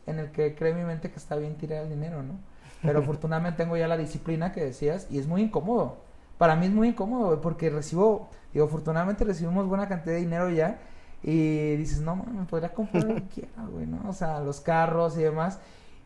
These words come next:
Speaker 1: Y una de las cosas, pues, yo compro, las adquisiciones que tengo, lo compro con el diez por ciento de mis ingresos, güey. Entonces, se vuelve una pelea, o sea, se vuelve una pelea gigantesca contra tu, tu yo del pasado.
Speaker 2: Claro.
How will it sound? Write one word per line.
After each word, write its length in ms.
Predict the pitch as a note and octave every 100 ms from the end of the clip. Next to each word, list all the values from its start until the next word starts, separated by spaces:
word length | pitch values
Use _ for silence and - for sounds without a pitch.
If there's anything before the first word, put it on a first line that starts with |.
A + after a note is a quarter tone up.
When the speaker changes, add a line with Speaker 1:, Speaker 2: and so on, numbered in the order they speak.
| - C3+
Speaker 1:
Y 120 | C#3+
una 240 | E3 F#3
de 60 | E3
las 100 | D#3+
cosas, 240 | D#3+ F3
pues, 160 | G3 D3
yo 80 | D#3
compro, 540 | F3 F#3+ F#3+ D3+ A#2+
las 260 | D3 D3+ D3
adquisiciones 460 | D#3 D#3+ D#3 F3+ G#3
que 60 |
tengo, 160 | F3+ F#3
lo 100 | F#3
compro 220 | E3 G3
con 80 | F3+
el 100 | D3+
diez 140 | E3 E3+
por 200 | F#3+ F#3+
ciento 320 | F#3 F3+ F#3
de 60 |
mis 200 | D#3+ D3
ingresos, 460 | D3 D3+ F3+ F#3 -
güey. 560 | - - - - - D#3+
Entonces, 560 | D#3 E3 D#3+ F3+ E3 - - - - - - - - - -
se 160 | - F#3+
vuelve 360 | G3 G#3+ B3
una 240 | B3 C4+ -
pelea, 520 | F3 F3+ A#3 C#3+ C3
o 40 | C3+
sea, 100 | D3
se 100 | F3
vuelve 200 | F3+ B3
una 200 | C#4 C#4
pelea 280 | F#3+ F#3
gigantesca 960 | F#3+ B3 G#3+ E3+ D3+ F3 F#3 - A3+ E4 -
contra 800 | F3+ E3+ E3 D#3+ D#3 D3+ D3 D3 A2+ -
tu, 340 | D#3 C#3+ C3+ -
tu 140 | E3+
yo 160 | D#3+ E3
del 160 | F3+ F#3
pasado. 520 | E3 D3+ F#3+ G3 E3
Speaker 2:
Claro. 300 | B2 A2+